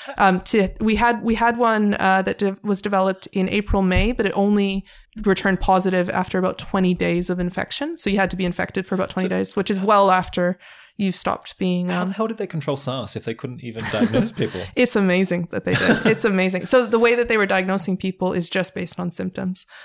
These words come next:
Speaker 1: Um, and I've done some research, uh, into this, uh, as a part of my P H D, actually. Um,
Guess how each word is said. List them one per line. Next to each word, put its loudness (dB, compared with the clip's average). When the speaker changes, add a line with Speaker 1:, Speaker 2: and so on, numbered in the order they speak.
Speaker 1:
Um, 4
and 0
I've 0
done 2
some 2
research, -2
uh, 2
into 0
this, 0
uh, -2
as 0
a -2
part 0
of 0
my -2
P -4
H -6
D, 0
actually. -2
Um, 2